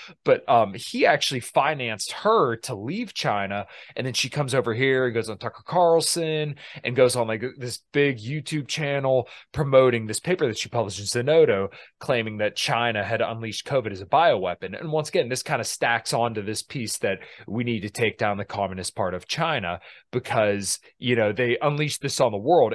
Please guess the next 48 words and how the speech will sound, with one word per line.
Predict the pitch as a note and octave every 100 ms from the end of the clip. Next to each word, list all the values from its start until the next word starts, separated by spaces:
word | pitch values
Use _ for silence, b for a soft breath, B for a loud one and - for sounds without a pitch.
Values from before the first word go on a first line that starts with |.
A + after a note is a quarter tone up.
| F3
And | C#3
what's | C#3+ C#3
the | D3
number | C#3+ B2+
one | C#3 C#3
claim | - C#3+ A2+
that | G#2
comes | A2 G#2
from | A#2+
a | A2
lot | G2 F#2+
of |
right-wingers? | G#2 A#2 B2 D#3 G2 F2+ B B -
We | G2+
have | F#2+ -
to |
hold | G2+ A#2 A2
China | A2 - G2 F#2+ G2
accountable | D#3+ F#3+ D3+ A2 A2+
for | C3
unleashing | - G#2 G2+ -
covid | F#2+ G2+ F#2 F#2+
on | F2+
the |
world. | G2 D3 E3+ G2+ - B B _
But, | G3 F#3+ -
you | G#3+
know, | G3
nobody | D#3+ G#3+ E4+
wants | A#3 G3+
to | -
talk | E3+ E3
about, | C#3+
like, | A2+
Fort | - B2 G2+ -
Detrick | G#3+ G3+ - G3 F#3+ F#3+ - B B
or | C3
the | B2
fact | - C3+ B2 -
that | A#2+ -
we | B2+ C#3+ C3+ C3
were | A#2+ B2+
funding | - G3+ G3+ F#3+
gain-of-function | F3+ E3+ D#3 F3 D#3 D#3
research | D#3 D3+ E3+ D3 E3
over | D3
there. | C#3 C#3+ C#3+
Like, | B2+ A2